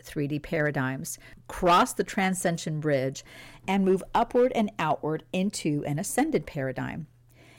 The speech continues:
This movement includes all of humanity now, not just a few dedicated and committed souls who've been working hard to hold this energy so this moment could occur.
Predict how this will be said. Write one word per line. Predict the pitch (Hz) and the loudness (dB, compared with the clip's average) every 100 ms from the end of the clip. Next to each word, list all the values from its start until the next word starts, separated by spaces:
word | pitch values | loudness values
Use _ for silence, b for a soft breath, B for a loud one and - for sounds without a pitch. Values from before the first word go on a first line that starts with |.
| b b | b b
This | 165 226 302 - - | 2 4 4 0 -2
movement | 180 208 247 240 156 - | 2 4 4 4 0 0
includes | 165 - - 208 202 196 - _ | -4 -4 0 2 2 -2 -8 _
all | 190 233 285 | 4 4 6
of | 247 | 2
humanity | - 214 240 240 - | 2 0 2 0 -2
now, | 160 139 131 170 - - | -2 -2 -2 -8 -14 -8
not | 175 196 403 - | -4 -2 -4 -4
just | 311 - | -4 0
a | 220 | -4
few | - 214 214 | -2 0 0
dedicated | 190 175 190 - 190 180 175 - | 4 4 2 0 -2 0 0 -2
and | 160 | -6
committed | - 160 151 143 | -4 -4 -2 -4
souls | - 151 139 135 143 | -6 -2 0 -2 -4
who've | - 156 | -4 -4
been | 151 | -2
working | 160 196 220 | -2 -2 -2
hard | 208 254 330 202 156 165 B B B | -2 0 2 4 2 -2 B B B
to | - 233 | -2 -2
hold | - 208 233 240 | 4 4 6 2
this | 269 - | -2 -2
energy | 226 247 220 156 143 | 0 2 0 -2 -4
so | - | -2
this | 170 190 - | 0 0 -2
moment | 156 143 151 - | -2 0 -2 -4
could | - | -6
occur. | 143 - 190 208 - - | -6 -6 -4 -4 -4 -6